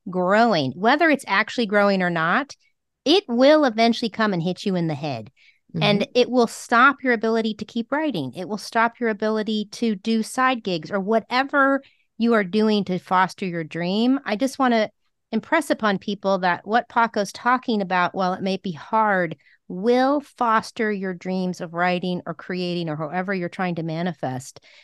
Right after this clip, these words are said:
Speaker 1: Even though it feels like the opposite, it's gonna feel like it's limiting you because you're having to face the limitations. But by facing the limitations, you gain power to take control of it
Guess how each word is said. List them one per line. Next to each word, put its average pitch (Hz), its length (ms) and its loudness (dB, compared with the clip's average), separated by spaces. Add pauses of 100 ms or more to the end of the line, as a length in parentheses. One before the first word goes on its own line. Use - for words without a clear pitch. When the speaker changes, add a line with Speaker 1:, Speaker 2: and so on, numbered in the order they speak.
(140)
Speaker 1:
Even 254 200 6
though 311 60 8
it 277 140 4
feels 320 380 4
like 277 200 2
the 262 100 2
opposite, 254 460 0
it's 165 100 -6
gonna 247 180 4
feel 302 400 4
like 254 240 2
it's - 140 -2
limiting 214 420 4
you 160 220 0
because 185 260 -2
you're 196 80 -2
having 196 220 2
to 180 80 -4
face 202 400 -2
the 190 140 -6
limitations. 175 920 -4 (320)
But 208 120 -2
by 208 160 2
facing 262 640 2
the 262 100 4
limitations, 202 920 -2 (180)
you 190 140 -4
gain 190 380 0
power 180 800 -6 (640)
to - 80 -4
take 202 280 -2
control 208 520 2
of 240 160 0
it 277 180 0